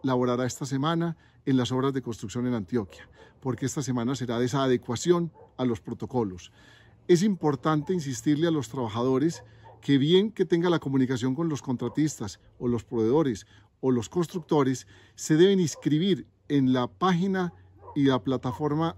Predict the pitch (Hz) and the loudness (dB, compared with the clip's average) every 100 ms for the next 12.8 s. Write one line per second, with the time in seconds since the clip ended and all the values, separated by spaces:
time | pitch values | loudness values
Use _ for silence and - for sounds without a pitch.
0 | - 127 139 131 123 135 131 127 117 180 | -10 -2 2 4 2 0 4 4 2 0
1 | 185 - 151 127 123 - 196 127 90 - | 0 -6 -4 0 0 2 4 4 2 -10
2 | - - 139 135 143 131 151 170 196 170 | -20 -10 -4 0 0 2 2 2 2 0
3 | 151 165 165 165 151 135 107 151 160 147 | 2 0 2 2 0 -4 -2 2 2 2
4 | 135 117 127 143 135 123 120 120 123 107 | 0 0 -2 -4 -2 0 0 2 2 0
5 | 101 90 - - - - - - 175 202 | -4 -8 -12 -20 -20 -20 -8 2 4 4
6 | 190 - 170 143 180 107 - 135 143 135 | 0 0 0 2 2 2 -2 2 4 4
7 | 123 156 170 180 175 117 - - - 135 | 2 2 2 2 0 0 -6 -12 -4 0
8 | 131 - 180 156 104 98 - _ _ 143 | 0 2 4 4 0 -8 -12 _ _ 2
9 | 135 127 123 107 120 131 139 156 170 - | 2 2 -2 -2 0 2 4 2 0 -2
10 | - - - 135 127 117 135 156 151 131 | -16 -20 -4 2 2 2 2 4 4 2
11 | 151 131 - _ 143 131 117 120 117 117 | 0 -2 -4 _ 0 2 2 0 2 0
12 | 123 147 170 196 196 180 180 170 | -2 -2 -4 2 0 0 -4 -6